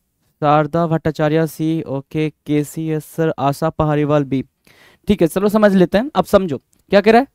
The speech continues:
"The boys were tired but not too tired to examine", लेकिन इतने भी नहीं थके हुए थे। आपको पता है कि जो ये pair होता है, ठीक है, ये वाला, ठीक है, टू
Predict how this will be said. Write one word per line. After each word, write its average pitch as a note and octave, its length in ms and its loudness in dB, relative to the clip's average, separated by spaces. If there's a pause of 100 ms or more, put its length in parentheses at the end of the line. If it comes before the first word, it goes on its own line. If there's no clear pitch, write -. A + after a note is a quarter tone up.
"The G3 120 6
boys G#3 380 8
were A#3 140 4 (120)
tired F#3 400 8
but G#3 140 4 (120)
not G#3+ 220 2 (200)
too C4+ 220 0
tired A3 360 6
to G#3+ 180 -2
examine", E3 300 2
लेकिन G3+ 300 2
इतने B3 400 2
भी C4+ 140 4
नहीं G#3+ 460 2 (100)
थके G#3+ 180 2
हुए E3 160 2
थे। G3+ 100 0
आपको G3 220 2
पता - 320 4
है A#3+ 140 6 (520)
कि G3 80 -4
जो G#3+ 160 2
ये G#3 320 2
pair A3+ 360 6
होता G3+ 320 4
है, F#3+ 160 4 (520)
ठीक G3 160 -2
है, A3 100 2
ये F#3 280 4
वाला, D#3 380 4 (260)
ठीक F3 160 -12
है, - 60 -14 (500)
टू B3 440 -2